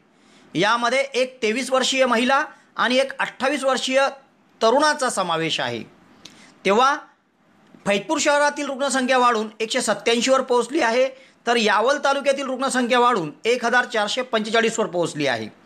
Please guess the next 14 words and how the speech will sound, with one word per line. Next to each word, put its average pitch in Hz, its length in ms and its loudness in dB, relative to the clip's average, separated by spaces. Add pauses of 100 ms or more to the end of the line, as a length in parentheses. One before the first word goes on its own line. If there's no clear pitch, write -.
(580)
आतापर्यंत 262 520 0
आढळलेल्या 262 460 0
रुग्णांमध्ये 254 720 0 (340)
यावल 226 380 0
शहरातून 254 460 -2
एकशे 254 260 -4
छप्पन्न, 262 520 -2 (640)
फैजपूर 254 420 -2
शहरातून 294 420 0
एकशे 254 220 -2
सत्त्याऐंशी, 254 720 -2 (380)
तर 233 100 2
ग्रामीण 240 340 2
भागातून 269 540 -2